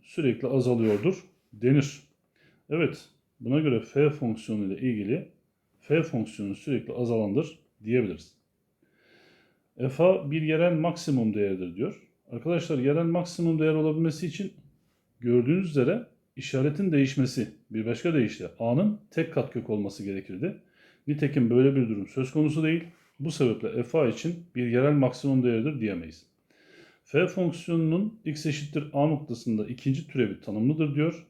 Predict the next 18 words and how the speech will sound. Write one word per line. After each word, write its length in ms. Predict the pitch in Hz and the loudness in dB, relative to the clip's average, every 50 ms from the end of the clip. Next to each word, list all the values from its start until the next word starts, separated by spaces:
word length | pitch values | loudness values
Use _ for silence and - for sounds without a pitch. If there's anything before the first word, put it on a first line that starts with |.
| _ - | _ -6
Tanımlı 360 | 131 127 127 123 120 104 95 | -2 0 2 2 2 0 0
değildir 400 | 98 107 135 170 170 175 165 147 | 0 0 0 2 2 2 2 2
diyor. 320 | 156 151 170 - - - _ _ _ _ _ _ _ _ _ _ - | 0 0 0 -2 -6 -16 _ _ _ _ _ _ _ _ _ _ -6
Ve 340 | 120 131 156 165 165 - 113 | 0 2 2 2 2 0 -2
doğru 240 | 120 113 120 131 139 | -2 2 2 2 2
söylüyor. 580 | 143 - 147 127 110 110 117 147 170 - - _ _ _ _ _ | 2 2 2 4 4 4 4 4 2 0 -10 _ _ _ _ _
Çünkü 360 | - - 160 - 147 - - - | -6 -4 -2 -2 -2 -4 -4 -4
x 220 | 151 147 - - | -4 -4 -2 -4
eşittir 380 | 151 - - - - 139 123 - | -4 -6 -6 -6 -6 -6 -4 -2
a 120 | - 131 147 | 2 2 2
noktasında 760 | 165 151 - - 120 110 - 104 95 92 95 90 - - _ _ | 2 2 0 -2 -6 -6 -4 -6 -4 -4 -4 -4 -6 -8 _ _
türevimiz 640 | - - 131 131 131 135 165 185 - - - - _ | -6 0 2 4 4 4 4 2 -2 -8 -16 -18 _
sivri 380 | - - - - - 117 117 135 | -20 -18 -12 -6 -4 -2 0 2
uç 280 | 143 160 160 - - 165 | 2 2 0 -2 0 -2
yapmış. 500 | 160 160 165 170 165 - - - - _ _ - | -2 0 -2 -6 -6 -6 -10 -14 -18 _ _ -4
Bu 100 | 139 165 | 0 0
noktada 400 | 156 - - 127 104 98 - _ | 0 0 -2 -6 -10 -10 -10 _
teğetler 480 | - 127 123 127 127 - 151 175 185 | -2 2 2 2 2 2 0 0 0